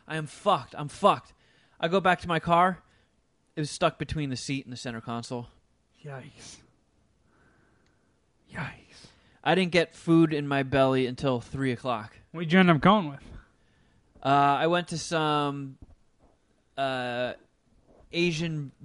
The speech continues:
Speaker 1: brunch fusion restaurant.
Speaker 2: Was it good?
Speaker 1: Yeah.
Speaker 2: Nice. You had to, you had to or-, order an appetizer and an entree, right, for that kinda hassle?
Speaker 1: No, I just got, like, this breakfast sandwich, but it ended up being slathered with too much mayonnaise, and I wiped it off.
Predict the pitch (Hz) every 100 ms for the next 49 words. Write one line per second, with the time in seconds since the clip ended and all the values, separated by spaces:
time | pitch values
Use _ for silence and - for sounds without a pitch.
0 | 127 135 147 160 - - - 151 160 147
1 | 135 117 117 113 - 113 92 - _ -
2 | 156 151 165 156 - _ _ _ - 110
3 | 104 - _ _ 160 156 - - - _
4 | _ _ _ _ - 185 214 175 175 160
5 | - _ _ _ _ 175 208 180 180 165
6 | 190 175 160 156 170 165 147 170 160 147
7 | 135 156 170 139 135 139 135 143 135 139
8 | 156 147 - 143 143 147 - _ - 170
9 | 160 160 165 - 190 - _ _ _ _
10 | _ _ _ _ 131 156 160 160 160 180
11 | 185 185 170 156 147 139 123 - - 131
12 | 135 123 117 - 120 120 123 120 110 120
13 | 110 - 123 123 113 117 139 120 107 120
14 | 120 113 110 110 107 117 113 117 117 113